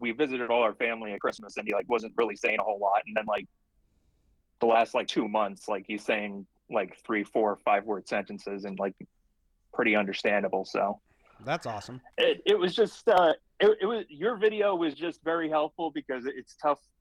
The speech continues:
Speaker 1: being a parent and especially with your first child, like, not knowing how to navigate that stuff. So it was very encouraging, but, uh,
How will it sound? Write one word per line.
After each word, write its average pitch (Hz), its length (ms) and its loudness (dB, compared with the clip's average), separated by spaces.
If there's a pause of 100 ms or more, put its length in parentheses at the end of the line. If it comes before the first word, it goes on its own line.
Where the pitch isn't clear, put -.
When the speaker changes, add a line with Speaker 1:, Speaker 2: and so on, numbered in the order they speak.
(140)
Speaker 1:
being 143 200 -4
a 123 40 -8
parent 131 440 -4 (100)
and 120 180 -10
especially 123 460 -6
with 117 180 -10
your 113 120 -4
first 120 280 -2
child, 120 340 2
like, 107 160 0 (100)
not 110 200 -2
knowing 110 180 -2
how 107 100 2
to 104 80 -2
navigate 110 420 0
that 120 180 0
stuff. 127 280 -2
So - 160 -8
it 104 60 -8
was 104 180 -14
very 113 180 2
encouraging, 110 680 -4
but, 104 200 2 (100)
uh, 98 280 2